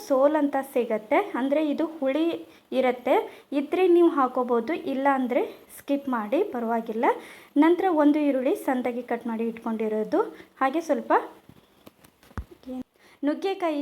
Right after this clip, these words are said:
ತೊಗೊಂಡಿದ್ದೀನಿ ಸಿಪ್ಪೆ ತೆಗೆದು. ನಂತರ ಇಲ್ಲಿ ಉಪ್ಪು, ಖಾರ, ಅರಿಶಿನ ಪುಡಿ,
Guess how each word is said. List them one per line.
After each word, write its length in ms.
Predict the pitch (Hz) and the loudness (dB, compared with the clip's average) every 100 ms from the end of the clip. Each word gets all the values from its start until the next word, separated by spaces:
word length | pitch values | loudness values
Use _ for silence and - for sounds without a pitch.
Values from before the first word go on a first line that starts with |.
| 285 | -6
ತೊಗೊಂಡಿದ್ದೀನಿ 680 | 233 240 254 247 233 220 320 - | -8 -8 -8 -10 -10 -8 -10 -10
ಸಿಪ್ಪೆ 260 | 254 - 247 | -12 -10 -10
ತೆಗೆದು. 360 | 240 226 214 330 466 - _ _ _ - 302 | -10 -10 -6 -6 -6 -12 _ _ _ -4 0
ನಂತರ 260 | 339 349 381 311 | 0 -2 -4 -6
ಇಲ್ಲಿ 180 | 269 311 339 311 | -6 -8 -6 -8
ಉಪ್ಪು, 240 | - 359 370 294 | -8 -12 -8 -6
ಖಾರ, 220 | 262 262 339 - | -6 -4 -6 -8
ಅರಿಶಿನ 340 | 269 - 262 247 262 | -10 -10 -8 -8 -8
ಪುಡಿ, 220 | 254 | -8